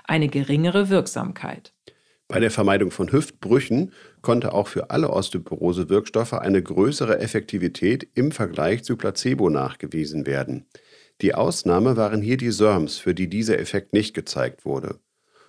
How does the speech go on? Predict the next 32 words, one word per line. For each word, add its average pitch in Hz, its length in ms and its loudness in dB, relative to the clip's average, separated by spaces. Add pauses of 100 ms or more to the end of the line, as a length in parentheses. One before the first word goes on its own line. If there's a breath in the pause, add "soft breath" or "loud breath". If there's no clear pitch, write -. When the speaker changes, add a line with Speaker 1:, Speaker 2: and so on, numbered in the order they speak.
(140)
Speaker 2:
Und 110 180 2
auch - 160 -4
hier 131 240 4
waren 131 220 2
die 120 100 0
Ergebnisse 107 500 -2
bei - 100 0
einem 85 160 0
direkten 98 420 -2
Vergleich 104 420 0
der 90 160 0
Wirkstoffe 98 520 0
wieder 90 220 2
etwas - 280 -2
unterschiedlich. - 880 -2 (280)
Romosozumab 95 840 0 (320 soft breath)
war 95 120 0
bezüglich 98 420 -2
der 95 140 0
Vermeidung 87 400 0
von 82 220 -10
Hüftbrüchen 101 580 -2
gegenüber 87 500 -2
oralen 95 440 0
Bisphosphonaten, 78 960 -4
also 82 220 -2
Tabletten, 78 600 -2
und 104 220 0
auch - 160 -2
den 87 160 -2
serms 82 420 -2
überlegen. 113 540 -4